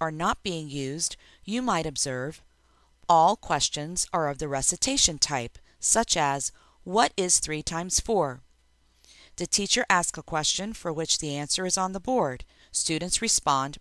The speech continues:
by reading it. Or the teacher only calls on students who have their hands up. In summary, good questions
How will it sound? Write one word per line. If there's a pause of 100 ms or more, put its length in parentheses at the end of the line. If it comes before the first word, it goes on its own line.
by
reading
it. (800)
Or (100)
the
teacher
only
calls
on
students
who
have
their
hands
up. (2500)
In
summary, (400)
good
questions